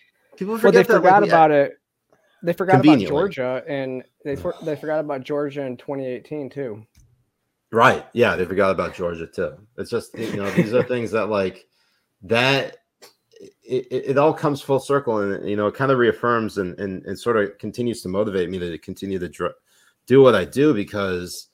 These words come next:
Speaker 1: seeing people respond this way almost gives you a sense of, like, Well, why are you so insecure about it?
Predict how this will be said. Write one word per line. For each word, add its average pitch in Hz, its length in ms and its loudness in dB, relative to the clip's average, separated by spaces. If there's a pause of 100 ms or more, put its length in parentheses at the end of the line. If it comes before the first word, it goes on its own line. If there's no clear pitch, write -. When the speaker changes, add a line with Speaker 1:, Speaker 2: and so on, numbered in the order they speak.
(360)
Speaker 1:
seeing 139 560 -4
people 101 920 -4 (720)
respond 110 840 -2
this - 340 -10
way 76 480 -12 (1300)
almost 120 600 -2
gives 104 340 -6
you 104 140 -2
a 92 40 -4
sense - 280 -10
of, 90 140 -10
like, 98 200 -8
Well, 101 160 -4
why 104 200 -6
are 127 40 -4
you 123 60 -6
so 120 220 -8
insecure 107 420 -10
about - 300 -14
it? - 180 -18